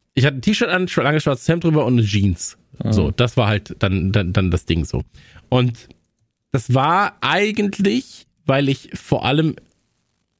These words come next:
Speaker 1: hatte zwei Gründe, weil's einfach war. Ich hatte immer das gleiche schwarze Hemd, das hatte ich dann zehnmal und dann war's halt so. Das andere war halt, wenn wir gedreht haben, musstest du nicht an Continuity denken, sondern hast einfach gesagt, ja, wir können das nachdrehen, ich sehe jetzt gerade genauso aus wie gestern.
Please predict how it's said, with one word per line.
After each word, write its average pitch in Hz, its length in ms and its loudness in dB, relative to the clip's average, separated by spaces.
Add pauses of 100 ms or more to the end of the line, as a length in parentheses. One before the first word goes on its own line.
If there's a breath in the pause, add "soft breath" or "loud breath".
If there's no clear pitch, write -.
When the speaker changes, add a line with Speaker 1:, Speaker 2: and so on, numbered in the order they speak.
(260)
Speaker 1:
hatte 139 240 0
zwei 123 220 0
Gründe, 175 460 2
weil's 123 180 0
einfach 160 460 -2
war. 220 320 0
Ich - 120 2
hatte 120 140 0
immer 139 140 2
das 123 140 0
gleiche 139 500 0
schwarze 135 320 0
Hemd, 151 140 0
das 113 60 0
hatte 117 100 2
ich - 40 -6
dann 113 140 -2
zehnmal 131 640 2 (180)
und 131 120 0
dann 127 280 -2 (100)
war's 120 340 0
halt 156 140 0
so. 170 220 0 (240 loud breath)
Das 120 100 0
andere 147 320 2
war 139 140 2
halt, 143 160 0
wenn 123 160 2
wir 117 80 0
gedreht 120 400 0
haben, 151 340 2 (300 soft breath)
musstest 135 340 0
du 139 60 4
nicht 127 180 2
an 120 140 0
Continuity 127 680 2
denken, 110 480 0 (260 soft breath)
sondern 123 280 2
hast 127 100 0
einfach 123 160 2
gesagt, 120 240 0
ja, 120 140 2
wir 117 60 2
können 120 180 2
das 113 120 -2
nachdrehen, 120 400 2
ich 101 80 -4
sehe 117 120 2
jetzt 104 160 -2
gerade 107 200 2
genauso 101 320 0
aus - 140 0
wie - 60 -6
gestern. - 400 -6